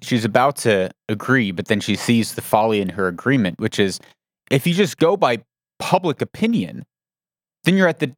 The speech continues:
tyranny of the masses. Just because a lot of people agree on something doesn't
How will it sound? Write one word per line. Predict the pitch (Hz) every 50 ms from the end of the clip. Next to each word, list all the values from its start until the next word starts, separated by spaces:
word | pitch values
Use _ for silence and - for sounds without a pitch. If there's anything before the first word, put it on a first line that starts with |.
| _ _
tyranny | - - 165 180 175 165 156 147 139 127 120 110 117 - _ _ _ _ _ _ _ -
of | 143 135 117
the | 117 107
masses. | 107 117 131 143 - - - - - - - _ _ _ _ _ _ _ _ _ _ _ _ _ _ _
Just | - 165 170 170 -
because | 202 175 180 143
a | 139
lot | 127 120 127 143 160 185 170
of | 147 -
people | 185 180 156 151 135
agree | 131 120 110 135 170 208 196
on | 123 110
something | - - 117 107 - - 113 107 104 101 - _ _ _ _ _ _ _ _ _ _ -
doesn't | 143 139 139 131 131 143 143 147 - -